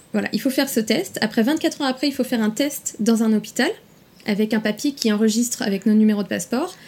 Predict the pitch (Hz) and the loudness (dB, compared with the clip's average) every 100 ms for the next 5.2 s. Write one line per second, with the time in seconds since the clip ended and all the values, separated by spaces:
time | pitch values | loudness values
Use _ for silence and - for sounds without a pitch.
0 | - - 226 226 226 285 277 277 302 247 | -20 0 4 6 4 2 0 0 0 0
1 | 190 175 294 320 - 247 220 214 220 240 | 0 0 0 -2 -2 0 2 4 4 4
2 | 247 254 240 220 220 269 254 220 - - | 2 2 2 2 0 -2 -2 -4 -6 -8
3 | _ _ - - - 208 208 220 208 196 | _ _ -20 -20 -4 -2 0 2 2 0
4 | - 226 - 269 247 247 233 202 202 196 | -2 -2 -2 0 0 2 0 0 0 0
5 | 247 | 2